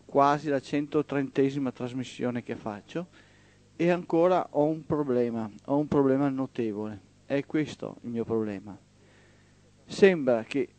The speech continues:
alcune persone non riescano a capire, o io non mi spiego bene, cioè io non riesco a spiegarmi, qual è il concetto del paganesimo e della stragoneria a proposito della pederastia e dello stupro.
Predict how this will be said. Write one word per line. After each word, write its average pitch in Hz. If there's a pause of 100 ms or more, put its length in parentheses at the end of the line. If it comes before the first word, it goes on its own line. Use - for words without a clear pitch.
alcune 170
persone 135 (440)
non 180
riescano 160
a -
capire, 123
o 139
io 202
non 165
mi 160
spiego 135
bene, 117
cioè 113
io 135
non 127
riesco 117
a 113
spiegarmi, 113 (1400)
qual 220
è 165
il 175
concetto 170
del 139
paganesimo 170
e -
della 143
stragoneria 156 (200)
a -
proposito 147
della 156
pederastia 180
e 156
dello 135
stupro. 110